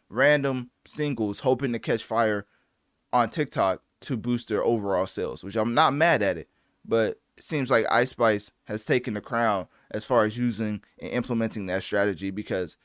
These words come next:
Lord knows that she's not gonna put out an album anytime soon. So, with that being said, Yeat, Drake, nine A M P S T,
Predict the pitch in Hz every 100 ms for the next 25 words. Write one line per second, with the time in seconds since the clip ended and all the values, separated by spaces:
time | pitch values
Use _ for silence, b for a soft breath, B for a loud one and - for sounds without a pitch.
0 | _ 120 156 147 139 127 95 - _ -
1 | - 156 127 113 113 107 127 110 101 69
2 | 98 87 92 110 _ 117 110 98 95 85
3 | 101 85 _ b b b - 147 117 -
4 | _ _ - 190 160 123 107 104 95 -
5 | _ _ _ _ 117 160 190 - _ _
6 | _ 104 143 147 - _ _ _ _ _
7 | _ _ 117 139 151 143 135 123 120 139
8 | _ _ _ _ - 156 139 131 - 127
9 | 104